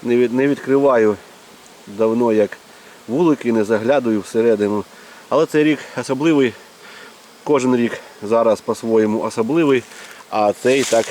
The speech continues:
тим паче. Хто бачив мої попередні відео, я показував, коли докачував мед, як на мою пасіку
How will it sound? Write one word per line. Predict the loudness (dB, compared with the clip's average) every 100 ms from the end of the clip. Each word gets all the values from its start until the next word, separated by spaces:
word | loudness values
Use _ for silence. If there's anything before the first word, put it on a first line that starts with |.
| -8
тим | -6 -6 0
паче. | 0 0 -2 -8 -10 -20 -20 -10
Хто | -4
бачив | 0 0 0 -2 -2 -8
мої | -4 -2 -4
попередні | -6 0 0 0 0
відео, | 0 0 2 2
я | 2
показував, | -2 -4 -2 0 2 0 -2 -18 -20 -20 -20 -14 -12 -12 -16 -10 -2
коли | 2
докачував | 4 2 0 -2 0 2 2
мед, | 2 2 0 -4 -12 -14 -12
як | -6 0 0 0 -6 -10
на | -6 -4
мою | -2 -2
пасіку | -2 -2 -2 -4 -8 -6